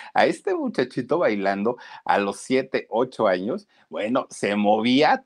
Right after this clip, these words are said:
todo, ¿no? Oiga, parecía licuadora, hagan de cuenta la Gigi cuando baila la macumba, igualito, pero a los siete años. Bueno, a los diez estaba muy, muy, muy chiquito.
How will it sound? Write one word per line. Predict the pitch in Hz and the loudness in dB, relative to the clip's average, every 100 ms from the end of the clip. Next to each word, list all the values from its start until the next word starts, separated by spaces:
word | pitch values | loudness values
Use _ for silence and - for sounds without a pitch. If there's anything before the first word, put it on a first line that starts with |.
| _ | _
todo, | - 120 156 220 247 202 151 | 2 4 4 4 4 4 4
¿no? | 151 | 2
Oiga, | 175 131 156 | 4 4 2
parecía | 156 98 110 127 135 - - | 0 -4 0 2 2 0 -12
licuadora, | - 110 - 87 90 107 180 | -4 -4 0 -2 2 4 4
hagan | 196 196 | 2 -2
de | - | -2
cuenta | 131 156 | 2 2
la | 127 | 0
Gigi | - 90 127 | -4 -8 -4
cuando | 135 107 | -4 -2
baila | 90 104 117 | -2 -2 -2
la | 95 | -2
macumba, | 95 - 107 131 - - | -6 -4 0 2 0 -4
igualito, | 123 117 131 151 - 185 | -4 -2 -2 -2 -2 -2
pero | 135 98 | -2 -2
a | |
los | 92 | -4
siete | - 117 - 170 | -2 -2 0 -2
años. | 339 - _ _ - - | -2 -8 _ _ -18 -6
Bueno, | 170 135 | 0 0
a | |
los | 104 95 | 0 -4
diez | 117 165 - - | -2 -2 -4 -16
estaba | 92 - 101 | -6 -2 0
muy, | 113 110 110 | 0 -4 -4
muy, | 113 107 | -4 -4
muy | 104 104 | -4 -6
chiquito. | - 123 151 98 | -8 -6 -4 -4